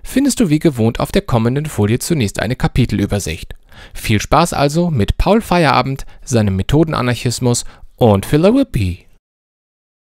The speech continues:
Diese Ausgabe von Philosophy umfasst dieses Mal vier Kapitel. Im ersten Kapitel beschäftigen wir uns mit der von Paul Feyerabend formulierten Wissenschaftskritik,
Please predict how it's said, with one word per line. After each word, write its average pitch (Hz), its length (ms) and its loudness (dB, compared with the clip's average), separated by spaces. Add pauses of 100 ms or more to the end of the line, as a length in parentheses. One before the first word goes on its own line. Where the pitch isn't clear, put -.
(1080)
Diese 135 420 0
Ausgabe 175 400 2
von 262 220 0
Philosophy 143 560 0
umfasst 202 520 -4
dieses 123 280 -4
Mal 123 200 -2
vier - 280 -4
Kapitel. - 520 -4 (580)
Im 165 160 -2
ersten 208 360 -4
Kapitel 160 360 -2
beschäftigen 165 640 -2
wir 143 120 0
uns 143 200 -4
mit 143 160 -4
der 139 100 2
von 127 240 -6
Paul 190 240 2
Feyerabend 147 560 -2
formulierten 135 540 -2
Wissenschaftskritik, - 960 -4